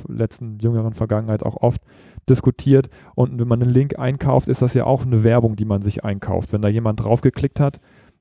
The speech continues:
äh, dann landet der auf meiner Seite und den hat, hab ich sozusagen eingekauft, weil ich den Link,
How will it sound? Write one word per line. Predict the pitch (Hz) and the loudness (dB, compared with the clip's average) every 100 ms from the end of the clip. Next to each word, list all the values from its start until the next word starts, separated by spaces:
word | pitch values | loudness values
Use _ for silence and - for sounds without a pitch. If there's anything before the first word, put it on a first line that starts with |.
| _ | _
äh, | 120 120 | 0 2
dann | 123 | 2
landet | 117 120 127 | 2 2 2
der | 117 | 2
auf | 110 | 2
meiner | 117 104 | 0 2
Seite | 98 98 120 160 147 | 2 2 2 0 0
und | 123 120 | 0 0
den | 113 | 0
hat, | 117 | -2
hab | 117 123 | -2 -2
ich | 123 | -4
sozusagen | - - 120 117 | -6 -2 0 0
eingekauft, | 107 113 131 - 127 143 - | -2 -2 -2 2 2 2 2
weil | 123 | 0
ich | 127 | 0
den | 120 | 2
Link, | 117 139 139 | 2 0 -4